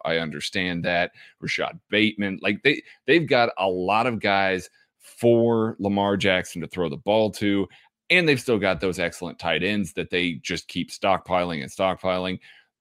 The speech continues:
The question's going to be on defense.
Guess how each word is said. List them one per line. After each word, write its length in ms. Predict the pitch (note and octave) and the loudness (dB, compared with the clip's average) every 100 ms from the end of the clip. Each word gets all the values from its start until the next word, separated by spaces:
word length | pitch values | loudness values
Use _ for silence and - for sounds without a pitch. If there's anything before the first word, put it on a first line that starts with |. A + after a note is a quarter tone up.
| - | -6
The 100 | A#2 | -4
question's 840 | - - - C3+ B2+ - A#2 G2+ | -4 -10 -2 2 2 0 -4 -4
going 220 | E2+ G2 E2 | -4 -4 -4
to 40 | |
be 180 | C#2+ C#2+ | -6 -6
on 220 | C#2 C#2 | -6 -8
defense. 580 | - - - _ _ - | -14 -20 -20 _ _ -20